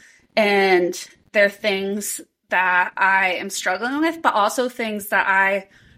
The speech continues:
firmly believe are true, um, and can help me go into my mindset at Kona. So my first one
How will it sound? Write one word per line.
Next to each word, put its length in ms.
firmly 420
believe 640
are 240
true, 640
um, 560
and 160
can 100
help 220
me 200
go 240
into 220
my 100
mindset 400
at 140
Kona. 360
So 180
my 120
first 420
one 360